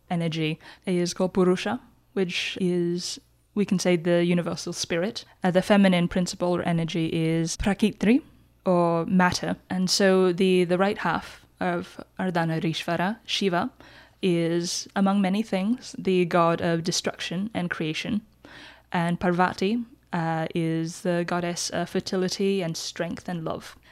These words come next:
And again, uh, this idea of these two gods who are,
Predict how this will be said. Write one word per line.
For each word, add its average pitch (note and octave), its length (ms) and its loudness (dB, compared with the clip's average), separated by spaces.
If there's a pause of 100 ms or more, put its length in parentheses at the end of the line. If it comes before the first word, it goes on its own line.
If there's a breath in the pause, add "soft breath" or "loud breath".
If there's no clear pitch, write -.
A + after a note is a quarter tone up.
(120)
And G3 120 2
again, F#3+ 480 0
uh, F#3 360 2
this - 300 -2
idea F#3 380 2
of E3+ 580 -2 (140)
these F#3+ 200 2
two G3 200 2
gods E3+ 340 4
who A3+ 140 2
are, G3 320 2